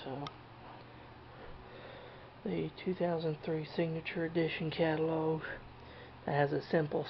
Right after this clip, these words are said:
Simon on the front. A two thousand thirteen Ready to Run with another updated Pennsy Flyer. A two thousand thirteen Christmas catalog with Santa.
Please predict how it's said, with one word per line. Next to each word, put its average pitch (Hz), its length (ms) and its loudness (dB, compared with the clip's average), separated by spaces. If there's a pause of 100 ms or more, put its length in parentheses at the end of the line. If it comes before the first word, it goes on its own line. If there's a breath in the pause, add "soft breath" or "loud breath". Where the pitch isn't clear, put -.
Simon 156 380 6
on 147 100 2
the 143 80 -2
front. 160 340 -2 (2250 loud breath)
A 220 40 -6
two 180 240 2
thousand 160 440 2
thirteen 160 460 -2
Ready 156 240 4
to 147 80 -2
Run 156 400 2
with 147 200 0
another 151 440 0
updated 151 580 -2
Pennsy 147 400 0
Flyer. 151 480 2 (1200 loud breath)
A 165 60 -2 (100)
two 165 200 0
thousand 151 580 2
thirteen 165 420 -2
Christmas 165 460 0
catalog 151 500 2
with 143 120 -4
Santa. 156 500 0